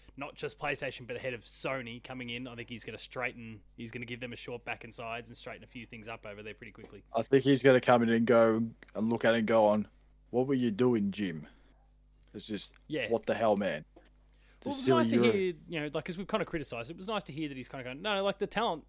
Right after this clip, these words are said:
Speaker 1: talent's good and, like, the ideas are good, but it's just execution and whatever." And, and it seems like he's a real dollars and cents sort of guy. Like, so there's, there's those sort of components, like, "How can we do this and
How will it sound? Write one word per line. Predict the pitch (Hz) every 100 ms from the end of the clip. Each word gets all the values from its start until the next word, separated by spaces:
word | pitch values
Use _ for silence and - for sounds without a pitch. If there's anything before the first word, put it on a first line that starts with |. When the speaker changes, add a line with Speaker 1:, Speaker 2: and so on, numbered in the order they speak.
| -
Speaker 1:
talent's | - 226 202
good | - 185 127
and, | 127
like, | 127 117
the | 135 127 143
ideas | 160 147 165 156
are | 131 - -
good, | 160 117
but | - 110
it's | -
just | 127 - -
execution | 139 127 - 135 - 117 107
and | 110 110
whatever." | 113 113
And, | 113 113 - - - -
and | 127 117
it | 139 -
seems | 147
like | 131
he's | 135 120
a |
real | 120 110
dollars | 120 113 107
and | 110
cents | - 113 -
sort | 104
of |
guy. | 98 104 104
Like, | 107 -
so | - 120
there's, | 117 110
there's | - 113
those | 127 117 113
sort | 110
of |
components, | - 123 113
like, | 107
"How | 156
can | 160
we | 147
do | 180 175
this | 131 -
and | 120